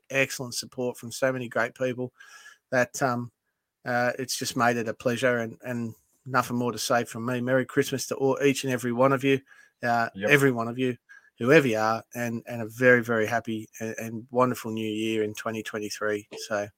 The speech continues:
Speaker 1: I said twenty-three before, but I meant twenty-two, I think. Anyway, keep
Speaker 2: Twenty-two,
Speaker 1: going.
Speaker 2: yeah. Nah,
Speaker 1: Whatever.
Speaker 2: I'm with you, mate. I was, I was thinking twenty-three, so yeah, me fault.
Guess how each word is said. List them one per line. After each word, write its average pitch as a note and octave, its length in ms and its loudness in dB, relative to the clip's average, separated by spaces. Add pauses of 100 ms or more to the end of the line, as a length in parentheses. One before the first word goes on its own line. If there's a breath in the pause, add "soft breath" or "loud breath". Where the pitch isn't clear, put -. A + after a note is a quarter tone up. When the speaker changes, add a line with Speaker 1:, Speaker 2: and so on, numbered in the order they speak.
(260)
Speaker 1:
I G#2+ 60 -12
said C3 200 4
twenty-three A2+ 460 0
before, G#2 300 -4
but G#2+ 100 -4
I - 20 -6
meant G#2+ 200 -6
twenty-two, G2 440 -12
I F2+ 60 -10
think. G2+ 260 -14
Anyway, G2+ 240 -10
keep - 160 -16
Speaker 2:
Twenty-two, G#2 320 -8
Speaker 1:
going. G#2 300 -10
Speaker 2:
yeah. F#2 180 -6 (300)
Nah, G2 160 -6
Speaker 1:
Whatever. G#2+ 300 2
Speaker 2:
I'm G#2 100 0
with G#2+ 160 -2
you, G2+ 80 -4
mate. G2+ 180 2
I A2+ 60 8
was, G#2+ 160 0
I C#3 60 6
was C#3 160 6
thinking A2+ 260 0
twenty-three, G#2 500 0
so A2 140 0
yeah, G#2+ 240 4
me G2 160 0
fault. G2 320 -4